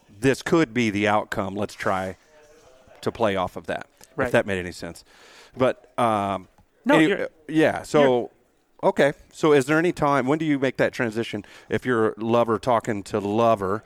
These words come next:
Speaker 2: Right.
Speaker 1: right? Do you become the fighter?
Speaker 2: Yeah, it, but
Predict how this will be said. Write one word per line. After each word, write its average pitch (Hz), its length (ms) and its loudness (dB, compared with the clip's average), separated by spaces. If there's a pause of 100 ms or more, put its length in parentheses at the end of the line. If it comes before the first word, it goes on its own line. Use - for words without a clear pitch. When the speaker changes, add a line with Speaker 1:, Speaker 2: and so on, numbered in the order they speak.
(140)
Speaker 2:
Right. 143 160 2
Speaker 1:
right? 107 280 2 (500)
Do 110 80 -4
you 104 320 -4 (160)
become 113 320 -4
the 110 100 -2
fighter? 127 400 0 (520)
Speaker 2:
Yeah, 214 420 2
it, 180 340 0
but 185 200 2